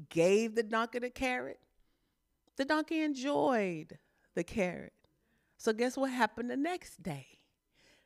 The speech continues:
The donkey started working. The farmer gave him the carrot,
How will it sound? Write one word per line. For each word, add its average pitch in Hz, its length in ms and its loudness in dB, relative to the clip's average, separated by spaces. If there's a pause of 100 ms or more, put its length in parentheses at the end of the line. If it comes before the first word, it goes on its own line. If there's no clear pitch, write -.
(140)
The 160 100 0
donkey 226 640 6
started 247 460 10
working. 311 560 4 (480)
The 156 80 -4
farmer 208 420 0
gave 233 480 2
him 240 240 -2
the 233 80 -4
carrot, 247 560 0